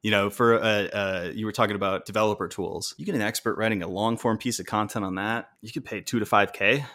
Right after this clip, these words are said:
but a consumer focused piece of content that Chat G P T could do, is that even, like, that valuable anymore? Like, one to five hundred? It depends so much.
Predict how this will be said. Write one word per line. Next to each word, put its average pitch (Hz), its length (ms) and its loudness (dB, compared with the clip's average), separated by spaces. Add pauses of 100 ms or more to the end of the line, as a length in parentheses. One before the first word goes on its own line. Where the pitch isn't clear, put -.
but 104 180 2
a - 60 -8
consumer 117 800 0
focused 127 300 -2
piece 123 180 -2
of 117 80 -16
content 127 480 0
that 104 180 -2
Chat 110 220 2
G 110 100 -6
P 98 100 -8
T 104 200 -8
could 113 100 -14
do, 131 380 0
is 117 180 0
that 131 160 8
even, 117 180 4
like, 107 200 0
that 92 180 -6
valuable 113 340 0
anymore? 131 360 2
Like, 98 140 -4
one 101 140 0
to 107 40 -2
five 104 220 2
hundred? 127 480 -2
It 110 160 -8
depends 104 480 -4
so - 200 -2
much. - 380 -8